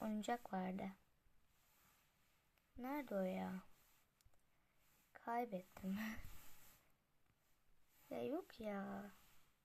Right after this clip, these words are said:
Neyse arkadaşlar, onu sonra bakarız.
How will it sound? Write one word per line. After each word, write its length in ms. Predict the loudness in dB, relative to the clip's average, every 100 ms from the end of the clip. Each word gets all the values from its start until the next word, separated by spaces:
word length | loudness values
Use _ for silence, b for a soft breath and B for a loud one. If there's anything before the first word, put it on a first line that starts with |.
| _ _ _ _ _ _ _ -20 -20 -20 _ -20 -20 -20 -20 -20 -20 -20 _ -20 -20 -20 -10
Neyse 320 | -4 -2 2
arkadaşlar, 560 | 4 6 4 4 4 6
onu 120 | 4
sonra 400 | 4 4 6 6
bakarız. 600 | 4 4 0 0 -4 -6